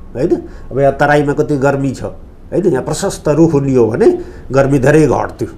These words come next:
होइन? अब रुख भएको ठाउँ र रुख नभएको ठाउँमा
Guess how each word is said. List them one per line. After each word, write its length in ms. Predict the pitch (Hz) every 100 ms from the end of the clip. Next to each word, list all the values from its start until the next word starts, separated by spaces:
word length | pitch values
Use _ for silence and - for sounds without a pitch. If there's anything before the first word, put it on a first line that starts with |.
| -
होइन? 260 | - 185 - - - -
अब 100 | 123
रुख 240 | 131 165
भएको 360 | 113 143 160 165
ठाउँ 280 | - 165 156
र 20 |
रुख 280 | 143 160 139
नभएको 440 | 151 151 147 131
ठाउँमा 420 | - 123 135 226